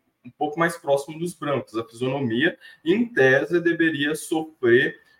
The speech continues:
é, um pouco menos, é, com o processo discriminatório racial, tá? A gente tem muita evidência na literatura mostrando que quanto mais retinta a pessoa é,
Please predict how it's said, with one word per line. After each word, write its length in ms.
é, 520
um 80
pouco 400
menos, 880
é, 240
com 140
o 20
processo 420
discriminatório 640
racial, 680
tá? 400
A 60
gente 200
tem 220
muita 180
evidência 460
na 60
literatura 480
mostrando 340
que 60
quanto 180
mais 180
retinta 440
a 40
pessoa 480
é, 240